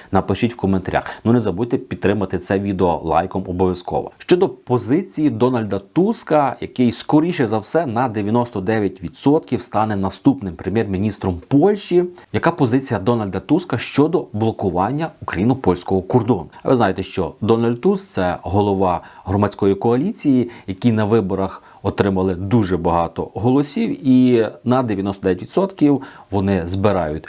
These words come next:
більшість в польському парламенті, і він отримує посаду прем'єр-міністра. Дональд Туск заявив, що домагатиметься розв'язання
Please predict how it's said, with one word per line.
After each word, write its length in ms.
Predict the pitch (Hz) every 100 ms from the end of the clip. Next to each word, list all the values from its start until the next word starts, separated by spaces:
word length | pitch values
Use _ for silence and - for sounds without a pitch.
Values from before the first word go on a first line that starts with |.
| -
більшість 680 | 117 202 226 302 285 - - - - _
в 200 | 120 131
польському 440 | 127 139 135 135 127
парламенті, 560 | 123 120 120 123 123
і 160 | 104 113
він 180 | 156 143
отримує 640 | 98 85 98 113 95 95 92 - - _
посаду 440 | 98 - 92 104
прем'єр-міністра. 920 | 98 85 92 95 98 123 113 - - - -
Дональд 340 | 104 180 220
Туск 180 | 170 165
заявив, 400 | 143 147 131 92
що 320 | - - 117 -
домагатиметься 880 | 104 104 107 107 160 - 123 120 104 - -
розв'язання 840 | 95 135 131 139 127 139 104 90